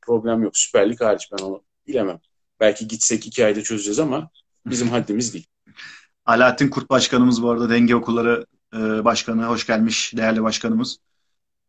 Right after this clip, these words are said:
Speaker 1: Hoş bulduk.
Speaker 2: Ee,
Speaker 1: O da çok gerçekten hoş bulduk diyorum. O da gerçekten çok güzel işler yaptı. Denge Okulları, e, yani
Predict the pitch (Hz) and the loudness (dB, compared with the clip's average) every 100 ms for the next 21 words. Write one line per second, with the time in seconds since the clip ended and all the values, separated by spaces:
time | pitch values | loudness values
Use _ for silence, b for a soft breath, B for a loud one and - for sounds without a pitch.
0 | - 90 120 123 120 117 120 113 117 113 | -14 -8 -4 0 0 -2 0 2 2 2
1 | 120 - 117 117 107 - 107 110 - 107 | -2 0 0 0 -4 -6 -4 -4 -4 -6
2 | 98 - 95 92 _ B B B 107 110 | -8 -4 -4 -4 _ B B B 2 6
3 | 117 113 113 - 107 104 107 104 101 104 | 6 4 -4 -4 -4 -4 -8 -6 -2 -2
4 | 101 - 101 98 90 - 95 107 110 113 | -2 0 2 4 2 -2 -4 0 2 2
5 | 107 110 107 107 110 - _ _ _ _ | 0 0 2 2 2 -2 _ _ _ _
6 | _ _ 101 104 104 101 104 104 104 101 | _ _ 4 6 6 6 6 6 6 4
7 | 98 110 113 110 | 0 2 4 2